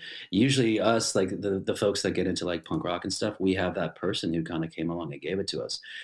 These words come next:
For us, it was like, um, me and two of my best friends, one of my best friends, Pete, his, his uncle lived in Boston and he worked with the Mighty Mighty Bosstones, and he gave Pete a tape and it was Operation Ivy, and we listened to it and we were like,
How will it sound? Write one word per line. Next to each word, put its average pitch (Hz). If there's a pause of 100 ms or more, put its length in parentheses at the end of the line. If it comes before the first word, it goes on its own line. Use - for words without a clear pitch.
(140)
For 98
us, 117
it 95
was 87
like, 92 (460)
um, 82 (160)
me 107
and 107
two 113
of 104
my 95
best 90
friends, 95
one 95
of 95
my 92
best 87
friends, 90
Pete, 92 (240)
his, - (240)
his 101
uncle 98
lived 95
in 87
Boston 92
and 95
he 92
worked 92
with 90
the 87
Mighty 85
Mighty 85
Bosstones, 90 (560)
and 87
he -
gave 90
Pete 101
a 85
tape 104 (240)
and 87
it -
was 82
Operation 82
Ivy, 95
and 87
we 85
listened 87
to 98
it 101
and 90
we 87
were 85
like, 80